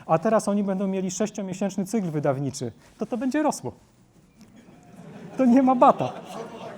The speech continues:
Spotkamy się za rok, nie wiem, to zobaczycie. Będzie rosło. Ale zobaczcie, tak samo jak w P H P. Java jak P H P.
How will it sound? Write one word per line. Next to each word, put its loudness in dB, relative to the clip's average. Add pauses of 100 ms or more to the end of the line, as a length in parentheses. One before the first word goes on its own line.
(340)
Spotkamy 6
się 2
za 6
rok, 4 (180)
nie 4
wiem, 0 (340)
to 4
zobaczycie. 2 (420)
Będzie -2
rosło. -2 (180)
Ale 0
zobaczcie, -4
tak -6
samo -2
jak -6
w -20
P -8
H -2
P. -6
Java -4
jak -4
P 0
H -10
P. -20